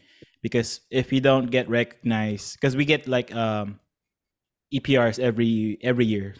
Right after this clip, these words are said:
It pretty much says what you did, anong mga ginawa mo, your recognition. And if you, the more recognition you have, the better, the higher your rating is. So for us, you had to do, like, education, you had to volunteer and all that stuff.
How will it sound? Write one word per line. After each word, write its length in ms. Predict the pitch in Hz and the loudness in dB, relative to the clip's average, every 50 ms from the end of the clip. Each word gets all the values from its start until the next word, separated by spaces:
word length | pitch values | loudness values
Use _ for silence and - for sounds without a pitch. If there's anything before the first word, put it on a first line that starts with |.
| - _ | -18 _
It 320 | - 123 117 - _ _ _ | -10 -10 -10 -10 _ _ _
pretty 160 | - 135 127 | 2 2 2
much 140 | 123 123 117 | 2 2 0
says 320 | - - 123 120 - - | 0 0 0 0 0 -4
what 160 | 117 107 - | -6 -8 -8
you 60 | - 101 | -8 -4
did, 440 | 104 123 123 123 123 120 120 117 113 95 | 0 2 4 4 4 4 2 0 -2 -4
anong 220 | 107 104 98 98 | -8 -8 -8 -8
mga 240 | 98 98 98 95 101 | -8 -10 -10 -10 -10
ginawa 220 | 101 101 101 101 101 | -10 -8 -8 -8 -8
mo, 60 | 101 | -8
your 120 | 101 98 95 | -8 -8 -8
recognition. 540 | 101 98 92 92 92 101 98 - - 104 - _ _ - - _ - | -8 -10 -10 -12 -14 -14 -12 -10 -10 -12 -12 _ _ -20 -20 _ -2
And 160 | - 127 143 | 0 0 0
if 140 | 139 135 - | 0 0 0
you, 120 | 143 143 | 0 2
the 120 | 127 131 131 | 2 2 4
more 140 | 135 156 170 | 4 6 6
recognition 520 | 175 175 175 160 151 147 139 - - 139 | 6 4 2 -2 -6 -6 -8 -6 -6 -4
you 80 | 135 123 | -4 -2
have, 400 | 123 120 117 113 113 107 113 113 | 0 0 0 0 -2 -4 -4 -6
the 80 | 113 | -6
better, 560 | 107 101 117 113 110 113 113 110 107 107 107 - _ _ _ - | -2 0 0 2 2 2 0 0 -2 -4 -6 -12 _ _ _ -6
the 80 | 127 123 | -4 -2
higher 260 | - 135 135 131 127 120 113 | 0 2 2 2 2 2 0
your 40 | 110 | 0
rating 360 | 110 120 117 110 107 98 95 | 0 0 -2 -2 -4 -6 -8
is. 340 | 95 95 - - - - - _ _ _ _ _ _ _ _ _ _ _ | -10 -12 -14 -14 -16 -16 -18 _ _ _ _ _ _ _ _ _ _ _
So 320 | - - - 113 110 110 104 | -10 -4 -2 0 0 0 -2
for 240 | - - 127 104 | 0 0 0 2
us, 320 | 107 127 131 131 123 - - | 4 4 4 4 2 0 -6
you 140 | - 117 110 | -8 -4 -2
had 160 | 120 120 110 | -2 -2 -2
to 80 | - 113 | -4 -6
do, 160 | 104 110 110 | -4 -4 -4
like, 160 | 104 98 95 - | -4 -4 -6 -6
education, 720 | 95 104 98 95 - - 123 117 113 - - 117 110 110 | -8 -8 -8 -8 -4 0 0 0 0 0 0 0 0 0
you 60 | 107 | -2
had 160 | 101 107 - | -4 -6 -8
to 80 | - 107 | -8 -8
volunteer 560 | 92 110 104 98 98 95 95 92 - - 98 | -6 -4 -4 -4 -6 -8 -10 -12 -12 -12 -12
and 100 | 95 92 | -10 -10
all 140 | 92 90 90 | -12 -12 -12
that 180 | 90 85 82 - | -14 -16 -16 -16
stuff. 460 | - - - 90 85 - - - | -18 -16 -14 -14 -14 -14 -18 -20